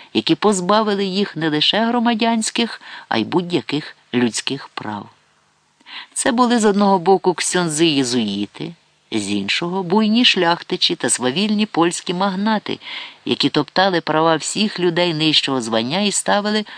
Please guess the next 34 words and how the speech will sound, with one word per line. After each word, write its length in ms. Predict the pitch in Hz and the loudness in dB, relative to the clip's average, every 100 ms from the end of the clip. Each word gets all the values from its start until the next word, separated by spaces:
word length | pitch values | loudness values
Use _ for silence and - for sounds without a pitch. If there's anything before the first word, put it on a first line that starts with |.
| - | -6
особисту 640 | 160 160 156 156 160 - 151 | -2 0 2 2 0 0 0
волю 360 | 190 226 202 | 2 2 2
вище 380 | 180 233 - 196 | 2 2 2 2
волі 380 | 151 202 208 196 - - | 2 0 0 -4 -8 -4
загальнодержавного 1080 | 156 151 165 151 135 135 131 135 127 123 113 | -2 0 0 -2 0 0 2 0 0 -2 -4
сейму 520 | - 151 208 208 220 - - - - | -4 -4 -2 -2 -4 -8 -20 -14 -4
і 100 | 110 | 0
вище 340 | 131 - - | 2 0 0
волі 260 | 131 110 123 | -2 -4 -8
короля. 520 | - 123 101 101 101 _ _ _ _ _ _ _ _ _ _ _ _ _ - | -10 -10 -10 -12 -18 _ _ _ _ _ _ _ _ _ _ _ _ _ -10
З'єднавшись 680 | - - 180 196 269 - 220 | -4 0 0 0 -2 -2 -4
з 80 | - | -4
Польщею 640 | - - 320 165 - 202 | -4 0 2 2 0 -2
як 220 | 170 139 - | 0 0 2
рівні 320 | 190 160 139 | 0 0 -2
з 80 | 131 | 0
рівними 500 | 165 165 123 117 120 | 0 0 0 0 0
і 80 | |
вільні 360 | 120 143 117 113 | 2 0 0 -2
з 100 | 104 | -2
вільними, 500 | 165 233 139 104 113 - - - - - - - | -2 0 -2 -4 -10 -16 -20 -20 -20 -20 -18 -2
православні 600 | 143 175 196 262 269 254 | 2 4 4 2 4 2
українці 540 | 233 220 233 240 226 | 2 2 2 0 0
скоро 360 | 208 - 214 214 | -2 0 2 2
побачили, 720 | - 190 180 151 - 117 110 | -2 0 2 2 0 0 0
що 240 | - - | 0 -2
ці 200 | 143 - | -2 -2
права 360 | 214 - 180 196 | -2 0 2 2
існують 540 | 180 156 - 202 196 | 2 0 -2 0 0
для 180 | 151 165 | 0 0
них 220 | 175 180 | 0 -2
лише 280 | 151 156 170 | 0 2 0
на 120 | 160 | -2
папері, 560 | 147 139 - 139 160 143 | -2 -2 -2 -6 -4 -6